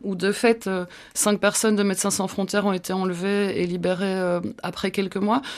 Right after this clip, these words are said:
Et depuis, euh, ce moment, on n'a plus aucune équipe expatriée, euh, en Syrie. Donc on a uniquement travaillé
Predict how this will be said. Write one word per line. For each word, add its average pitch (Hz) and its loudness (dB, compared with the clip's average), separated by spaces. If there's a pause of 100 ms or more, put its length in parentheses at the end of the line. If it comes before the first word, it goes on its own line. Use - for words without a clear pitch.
(280)
Et 180 0
depuis, 220 4
euh, 190 4
ce - 0
moment, 208 4 (420)
on 190 0
n'a 190 0
plus 220 0
aucune 208 2
équipe 196 -4 (160)
expatriée, 208 -2 (560)
euh, 175 0
en 180 0
Syrie. 214 2
Donc 196 0
on 196 4
a 196 4
uniquement 214 4
travaillé 196 2